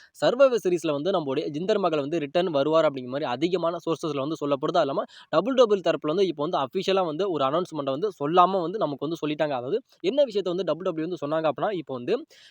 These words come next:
இப்போ சர்வைவர் சீரிஸுக்கான almost வந்து எல்லா டெக்கரேஷன், டே-, அது ஸ்டேஜ் ஒர்க் எல்லாமே முடிஞ்சிச்சானாலும், அந்த ஸ்டேஜ் ஒர்க்ல வந்து ஒவ்வொரு ரெஸ்லரோட அந்த ரிட்டர்னுக்கு வந்து எல்லாமே வந்து ரெடி பண்ணுவாங்க. அது லைட் செட்டிங்கா இருக்கட்டும், அது இல்லாம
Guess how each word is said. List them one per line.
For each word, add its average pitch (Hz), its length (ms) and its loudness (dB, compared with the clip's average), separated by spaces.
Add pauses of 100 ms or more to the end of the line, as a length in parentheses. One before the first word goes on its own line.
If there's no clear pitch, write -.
இப்போ 151 140 -4
சர்வைவர் 220 320 0
சீரிஸுக்கான 175 380 -2 (340)
almost 175 400 2
வந்து 190 220 0
எல்லா 156 240 2 (120)
டெக்கரேஷன், 175 500 -4
டே-, 165 160 0
அது 143 200 0 (100)
ஸ்டேஜ் 196 280 2
ஒர்க் 180 180 2
எல்லாமே 147 260 0
முடிஞ்சிச்சானாலும், 160 680 -2 (320)
அந்த 147 180 -2
ஸ்டேஜ் 247 340 2
ஒர்க்ல 185 360 2
வந்து 151 200 -2 (260)
ஒவ்வொரு 226 380 4 (160)
ரெஸ்லரோட 190 480 2
அந்த 185 180 2
ரிட்டர்னுக்கு 170 400 0
வந்து 170 200 0
எல்லாமே 165 300 0
வந்து 185 260 0
ரெடி 156 180 0
பண்ணுவாங்க. 165 300 -2
அது 170 140 0 (120)
லைட் 165 240 0
செட்டிங்கா 165 340 -2
இருக்கட்டும், 139 360 -4 (300)
அது 151 140 -2
இல்லாம 180 200 4